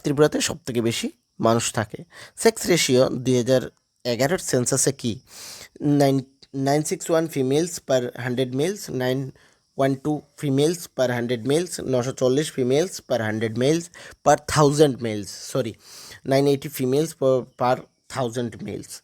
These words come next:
সঠিক উত্তরটি কি? সঠিক উত্তর অনেকেই যারা already অনেকগুলো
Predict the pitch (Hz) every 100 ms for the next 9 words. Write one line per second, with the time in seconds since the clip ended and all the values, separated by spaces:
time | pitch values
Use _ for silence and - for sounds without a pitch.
0 | _ - - - 143 139 135 175 147 120
1 | 131 104 _ _ - 131 135 151 165 147
2 | 139 139 156 135 131 123 - _ _ 139
3 | 143 151 151 139 139 147